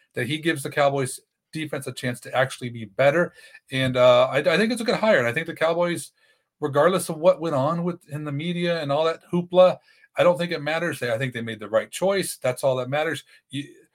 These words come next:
you, they're gonna be able to come in there and with a, an offense that's already good,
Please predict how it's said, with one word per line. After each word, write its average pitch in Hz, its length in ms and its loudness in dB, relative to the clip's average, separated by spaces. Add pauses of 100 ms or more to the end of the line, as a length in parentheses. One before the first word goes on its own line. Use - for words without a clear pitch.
(180)
you, 143 100 -6
they're 175 140 4
gonna 160 160 0
be 165 120 2
able 139 120 0
to 123 40 -12
come 190 220 4
in 180 140 0
there 147 280 0
and 131 240 -4
with 123 200 -4
a, 117 120 -8 (160)
an 123 140 -4
offense 160 360 0
that's 123 160 -8
already 151 240 2
good, 170 380 0